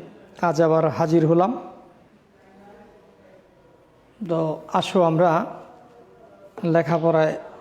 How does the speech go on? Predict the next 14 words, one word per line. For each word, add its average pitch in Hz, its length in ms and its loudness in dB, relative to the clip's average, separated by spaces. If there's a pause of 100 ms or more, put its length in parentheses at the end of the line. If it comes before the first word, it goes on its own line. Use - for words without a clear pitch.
(300)
চলে 170 280 4
যাই। 190 260 2 (560)
নিশ্চয় 180 380 2
এর 170 180 6
মধ্যে 170 300 0
তোমরা 165 400 0 (880)
খাতাপত্র 165 680 -2
নিয়ে 156 260 0 (220)
বসে 170 280 0
গেছো। 185 380 0 (1200)
তো, 180 400 2 (1300)
আহ, 143 460 2 (1160)
তোমরা, 180 560 2 (1700)
আহ, 160 280 -6